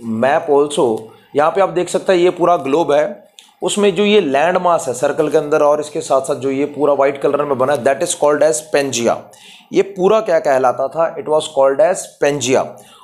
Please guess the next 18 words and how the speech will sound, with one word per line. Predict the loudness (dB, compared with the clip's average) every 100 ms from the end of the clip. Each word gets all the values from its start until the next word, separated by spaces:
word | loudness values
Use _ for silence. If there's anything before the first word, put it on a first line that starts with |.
| -4
और | 0
इसके | 0 0
साथ | 2 0 -2 -4
जो |
पूरा | -6 -2 0 2
का | 2
पूरा | -2 0 2
ocean | 0 -2 -6 -4 -2
है, | 2 0
पानी | 0 -2 0 0
है | 0
सारा | 2 2 2
का | 0
सारा, | 0 0 -2 -6 -14 -20 _ -4
this | 0 2
was | 0 0 0
called | 2 4
as | 2